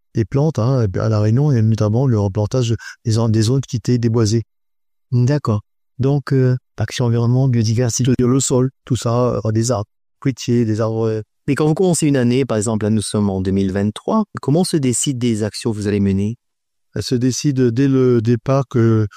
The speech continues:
Speaker 1: quand le nouveau président est élu, il, il sait qu'il a les, les cinq domaines à, à, à respecter, mais en modulant en fonction des gens, effectivement, en fonction des, des, des autres Lions Club. On a des,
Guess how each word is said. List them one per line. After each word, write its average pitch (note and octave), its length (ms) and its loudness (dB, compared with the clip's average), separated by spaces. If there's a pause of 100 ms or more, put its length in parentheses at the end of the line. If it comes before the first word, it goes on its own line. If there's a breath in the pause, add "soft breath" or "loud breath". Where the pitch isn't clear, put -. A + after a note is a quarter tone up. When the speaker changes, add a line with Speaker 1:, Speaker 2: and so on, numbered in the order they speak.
(240 loud breath)
Speaker 1:
quand B2 200 -4
le C3+ 80 2
nouveau C3 160 2
président B2 340 0
est B2 120 -2
élu, C3+ 340 2 (460)
il, C#3+ 300 4
il C3 40 0
sait C#3+ 180 0
qu'il C3 220 -2
a B2+ 80 2
les, A#2 380 4
les A2+ 160 0
cinq C3 260 -2
domaines B2+ 380 2
à, A2+ 140 0
à, A2+ 720 -2
à A2 40 -2
respecter, A#2+ 640 -2 (400)
mais A#2 160 0
en A#2+ 100 2
modulant A#2+ 380 2
en A#2+ 40 -2
fonction A#2 400 -2
des A2 120 0
gens, D3+ 320 0
effectivement, A#2 480 -2
en D#3 60 -2
fonction A#2 320 -2
des, G#2+ 220 0 (440)
des, G#2+ 320 0
des G#2+ 200 0
autres B2+ 220 -2
Lions B2 120 0 (100)
Club. F3+ 240 0
On C3+ 120 0
a B2 60 0
des, A2+ 540 0